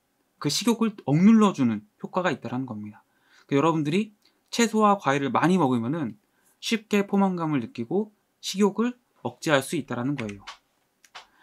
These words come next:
우리가 채소를 알면은 먹일 수밖에 없습니다. 이 채소의 효능과 효과에 대해서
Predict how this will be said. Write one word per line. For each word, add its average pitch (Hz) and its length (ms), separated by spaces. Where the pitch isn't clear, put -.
우리가 214 240
채소를 262 300
알면은 151 540
먹일 160 280
수밖에 220 260
없습니다. 107 480
이 131 100
채소의 240 420
효능과 214 580
효과에 220 280
대해서 156 380